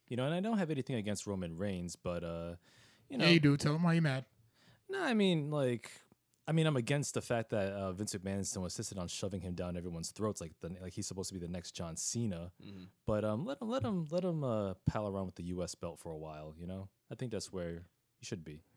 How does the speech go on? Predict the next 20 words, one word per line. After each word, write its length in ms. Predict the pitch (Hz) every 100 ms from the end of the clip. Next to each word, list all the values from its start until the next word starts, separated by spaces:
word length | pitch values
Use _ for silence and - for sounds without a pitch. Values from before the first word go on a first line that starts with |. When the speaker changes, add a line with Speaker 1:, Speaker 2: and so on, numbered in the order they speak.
| -
Speaker 3:
I 140 | 92
still 180 | 92 104
say 260 | - 107 110
it 80 | -
should 140 | -
have 80 | 110
been 140 | 113 113
him 180 | 117 104
winning 180 | 90
the 80 | 92 92
U 100 | -
S 60 |
title 400 | - 90 80 85 -
at 80 |
WrestleMania 560 | 82 69 71 69 69 65 - -
thirty-two. 1200 | - 65 67 71 - _ _ _ _ _ - 196 247 _ _ _ _ - 101 95
Speaker 1:
Yeah. 380 | 98 98 95 87 73 _
Speaker 3:
Yeah. 120 | - - _ _
She, 220 | - - -
yeah. 140 | -